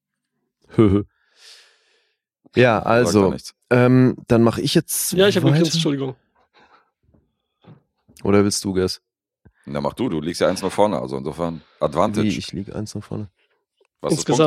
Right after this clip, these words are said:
Speaker 2: Punkterad
Speaker 3: Martin.
Speaker 2: angeht.
Speaker 1: Ach so,
Speaker 3: Tote.
Speaker 1: insgesamt meinst du.
Speaker 2: Mhm.
Speaker 1: Okay. Ähm, ja, ich sag Guess, auch wenn du diesen kryptischen Hinweis gegeben hast. Ich bilde mir ein, das war eher Verwirrungstaktik als ein wirklicher Hinweis, weil,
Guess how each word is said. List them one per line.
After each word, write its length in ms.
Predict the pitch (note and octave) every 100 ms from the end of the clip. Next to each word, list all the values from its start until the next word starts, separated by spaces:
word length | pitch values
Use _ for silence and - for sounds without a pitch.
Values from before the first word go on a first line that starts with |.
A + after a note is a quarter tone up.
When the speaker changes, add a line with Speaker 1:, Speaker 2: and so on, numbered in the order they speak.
| C#3+
Speaker 2:
Punkterad 120 | D3
Speaker 3:
Martin. 240 | C3+ C3
Speaker 2:
angeht. 80 | C#3
Speaker 1:
Ach 40 | C#3
so, 20 |
Speaker 3:
Tote. 120 | E3+ D#3
Speaker 1:
insgesamt 540 | G#3 B2 G2 F#2 F2
meinst 300 | F2 F2+ -
du. 40 |
Speaker 2:
Mhm. 300 | F#2 - C#2 E2
Speaker 1:
Okay. 380 | G#2+ A2 G#2 C#3 - _ _ _ _ _ _
Ähm, 920 | A2+ B2 B2+ B2+ B2+ B2+ B2+ B2 A#2+ -
ja, 240 | C3 A#2+
ich 160 | A2+ A2+
sag 260 | - D3+ -
Guess, 340 | C#3 F3+ -
auch 320 | - C#3 D3
wenn 180 | C3 C#3+
du 100 | C#3+
diesen 380 | B2+ B2 B2 A2
kryptischen 460 | - D3+ - B2 A#2+
Hinweis 380 | D3 C3+ C3+
gegeben 380 | - G#2+ A2+ A2+
hast. 200 | A2 A#2
Ich 240 | - - -
bilde 180 | A2+
mir 140 | A2+ D2+
ein, 180 | G#2 G#2+
das 220 | G2+ -
war 220 | G#2 -
eher 220 | - G2
Verwirrungstaktik 1000 | - E2+ G2 G2+ G2 - G2 - G2+ -
als 320 | F#2+ F2 -
ein 260 | F2 E2 F2
wirklicher 320 | F2+ C#2+ -
Hinweis, 560 | D#2+ A2 D#2 E2 F#2 -
weil, 180 | E2